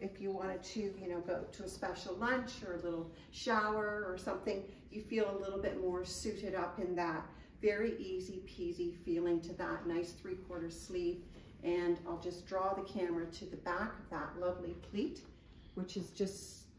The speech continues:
so flattering on the body. And then I might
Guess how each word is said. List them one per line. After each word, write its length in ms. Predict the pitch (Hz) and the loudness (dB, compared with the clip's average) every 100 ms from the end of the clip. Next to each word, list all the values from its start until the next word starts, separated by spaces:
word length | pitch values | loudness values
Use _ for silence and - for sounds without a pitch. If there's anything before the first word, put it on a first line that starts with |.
| - | -8
so 300 | - 202 220 | 6 8 8
flattering 560 | - 185 156 156 156 160 | 4 4 4 4 2 4
on 160 | 170 | 4
the 80 | 160 | 6
body. 400 | 165 160 160 156 - - - - - - - - - - - - - - - - - - - - - - - - - - - - - - - - - | 4 4 4 2 -4 -14 -20 -20 -20 -20 -20 -20 -20 -20 -20 -20 -20 -20 -20 -20 -20 -20 -20 -20 -20 -20 -20 -18 -16 -14 -16 -16 -16 -16 -16 -10 -4
And 280 | - 233 226 - | 2 6 4 6
then 460 | 254 370 - 220 - - - - - - - - - - - - - - - - - - - - - - | 6 8 8 6 4 2 -8 -14 -18 -20 -18 -18 -18 -16 -14 -14 -14 -14 -14 -16 -18 -18 -18 -18 -16 -8
I 200 | - 240 | 0 6
might 380 | 294 240 - - | 6 4 -2 -4